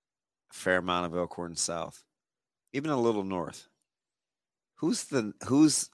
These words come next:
who's next for you? Are you parsing through Elkhorn South, Omaha North, Millard South? Is, like, kinda how are you slotting that in your head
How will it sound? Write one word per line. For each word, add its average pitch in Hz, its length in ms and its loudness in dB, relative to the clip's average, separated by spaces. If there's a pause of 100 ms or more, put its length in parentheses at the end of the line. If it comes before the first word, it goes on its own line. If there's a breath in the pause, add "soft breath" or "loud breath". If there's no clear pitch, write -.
(300)
who's 160 360 2
next 95 460 4
for 90 180 -2
you? 90 200 2
Are 92 80 6
you 110 120 0
parsing 120 600 4
through 107 380 2
Elkhorn 104 460 4
South, 98 680 4 (340)
Omaha 101 260 4
North, 95 360 0
Millard 110 380 0
South? 104 640 2
Is, 85 280 -4 (400 soft breath)
like, 110 160 2
kinda 135 260 2
how 120 300 6
are 120 140 4
you 110 200 -4
slotting 98 680 4
that 87 260 6
in 101 240 -4
your 87 240 -2 (120)
head 87 360 2